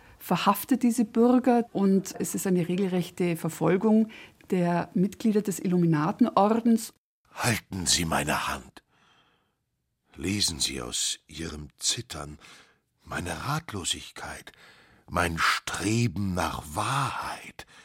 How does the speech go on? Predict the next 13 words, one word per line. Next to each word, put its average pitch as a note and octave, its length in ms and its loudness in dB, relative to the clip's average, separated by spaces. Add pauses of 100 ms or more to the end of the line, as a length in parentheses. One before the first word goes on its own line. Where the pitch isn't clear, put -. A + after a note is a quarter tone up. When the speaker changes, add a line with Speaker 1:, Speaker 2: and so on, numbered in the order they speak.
(840)
Speaker 2:
Mary B1 480 -12
Shelley C#2+ 500 -4
kannte C2+ 480 -4
deutsche C2+ 500 -6
Schauermärchen, - 1040 -8 (800)
hat - 220 -12
von B1+ 160 -10
der - 80 -12
Verfolgung C2+ 580 -10
der B1+ 140 -10
Illuminati C#2 720 -12
gelesen, - 640 -14 (440)
Verschwörungstheorien D#2+ 1400 -4